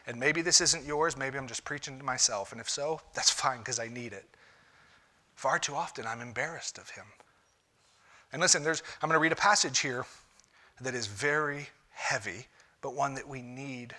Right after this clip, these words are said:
to deal with if this is you, struggling with a lack of courage.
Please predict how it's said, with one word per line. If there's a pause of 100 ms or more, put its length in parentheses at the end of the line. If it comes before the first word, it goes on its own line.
(120)
to
deal
with (380)
if
this
is
you,
struggling
with
a
lack
of
courage.